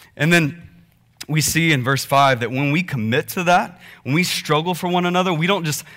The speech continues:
hop around to different communities of faith or different churches. When we commit to partner around this idea, what happens?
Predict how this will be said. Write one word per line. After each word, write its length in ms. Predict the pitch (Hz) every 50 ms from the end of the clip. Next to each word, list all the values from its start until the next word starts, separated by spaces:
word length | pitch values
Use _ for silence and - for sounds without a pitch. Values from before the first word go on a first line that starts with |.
| - - _ _
hop 220 | - - 180 180 190
around 220 | 185 185 180 175
to 60 | 156
different 320 | 143 156 175 - 185 170 170
communities 360 | - 175 175 175 175 165 151
of 80 | 147
faith 320 | - - 170 170 170 165 151
or 20 |
different 300 | 147 156 160 170 151 131
churches. 340 | - 180 180 175 - 165 139
When 80 | 156 165
we 80 | 202
commit 520 | 185 - 151 127 127 143 160 196 214 - - - - - -
to 60 | - -
partner 600 | - - - 175 208 208 180 190 196 196 196 180
around 220 | 180 185 185 190
this 140 | 185 175 -
idea, 520 | 185 170 156 143 156 170 208 247 254 247 - - - _ _ _ _ _ _ _ _ _ _ _ _
what 140 | _ 151 160
happens? 540 | 160 151 139 120 - 101 95 - - - -